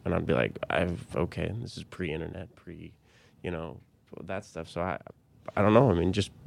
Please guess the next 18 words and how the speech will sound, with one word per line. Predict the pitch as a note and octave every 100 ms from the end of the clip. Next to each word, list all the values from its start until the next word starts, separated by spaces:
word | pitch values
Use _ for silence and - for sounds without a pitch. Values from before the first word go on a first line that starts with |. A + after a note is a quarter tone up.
| -
be | - A2+
really | G2 G#2 A2 G#2+
good | F2+ G2
at | F2+
what | C#2 B1
you | D#2+
do, | F#2 D#2+ -
or | A#2 A2+
try | - F#2+ D2 A#1+ -
to | F2
be | D#2 E2
really | E2+ D2+ E2
good, | E2+ F#2+ G#2+
and, | G2+ - - - - - -
you | G#2
know, | F2 F#2+ - - - - -
and | G2 G#2
it's, | G#2 G2